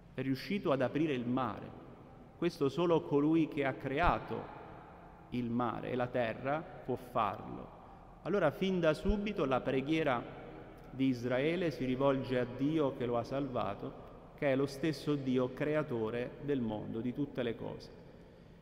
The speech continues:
E questo è importante perché troviamo quasi in tutte le preghiere, in tutti i salmi, in tutti i cantici,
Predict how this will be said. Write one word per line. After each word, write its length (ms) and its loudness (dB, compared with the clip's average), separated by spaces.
E 100 -6
questo 280 4
è 20 6
importante 640 2
perché 320 2
troviamo 520 2
quasi 380 2
in 160 4
tutte 460 0
le 160 0
preghiere, 480 0
in 160 -4
tutti 260 -2
i 60 0
salmi, 520 -2
in 140 -4
tutti 260 -8
i 40 -6
cantici, 680 0